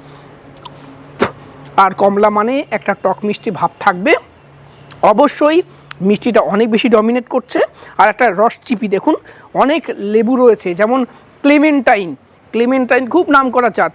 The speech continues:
কিন্তু রস শোকাচ্ছে। এটাই দেখা যাক, রস দেখুন, হুম, প্রচুর পরিমাণে রস, রস আছে এবং প্রত্যেকটা কুয়াতে অন্তত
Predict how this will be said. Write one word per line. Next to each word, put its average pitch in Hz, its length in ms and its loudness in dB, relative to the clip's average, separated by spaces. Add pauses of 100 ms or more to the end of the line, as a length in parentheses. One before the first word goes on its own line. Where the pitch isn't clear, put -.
কিন্তু 285 400 0 (340)
রস 202 180 4
শোকাচ্ছে। 208 520 -4 (220)
এটাই 240 260 2
দেখা 202 240 -2
যাক, 156 140 -8 (140)
রস 160 320 -2
দেখুন, 147 220 -8 (1300)
হুম, 285 140 2 (400)
প্রচুর 190 360 4
পরিমাণে 180 360 2
রস, 139 180 0 (1800)
রস 202 420 4
আছে 226 240 2
এবং 233 420 2
প্রত্যেকটা - 480 -2
কুয়াতে 254 580 0 (420)
অন্তত 233 440 -4